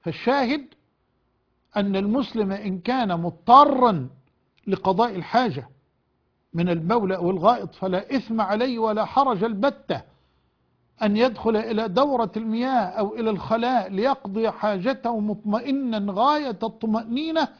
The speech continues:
حتى وإن فاتته صلاة الجماعة. أيها الأحبة، بالله عليكم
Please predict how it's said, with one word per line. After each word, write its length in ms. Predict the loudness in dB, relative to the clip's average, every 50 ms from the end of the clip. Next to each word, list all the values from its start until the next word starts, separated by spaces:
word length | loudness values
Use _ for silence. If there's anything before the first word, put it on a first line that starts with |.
| _ _ _ _ _ _ _
حتى 480 | -2 0 0 0 0 -6 _ -4 -2 -2
وإن 360 | -2 -2 -2 -2 -4 -4 -4
فاتته 540 | -4 -4 -6 -4 -4 -4 -6 -6 -6 -10 -10
صلاة 320 | -6 -4 -4 -4 -4 -4 -6
الجماعة. 520 | -10 -6 -6 -6 -4 -4 -6 -8 -8 -14 -20 _ _ _ _ _ _ _ _ _ _ _ _ _ _ _ _ _ _ _ _ _ _
أيها 220 | -6 -4 -2 -2 -4
الأحبة، 480 | -4 -6 -8 -10 -10 -10 -10 -12 -12 -14 _ -6
بالله 440 | -4 -4 -2 -2 -2 -2 -4 -6 -8
عليكم 460 | -6 -6 -6 -8 -8 -10 -14 -14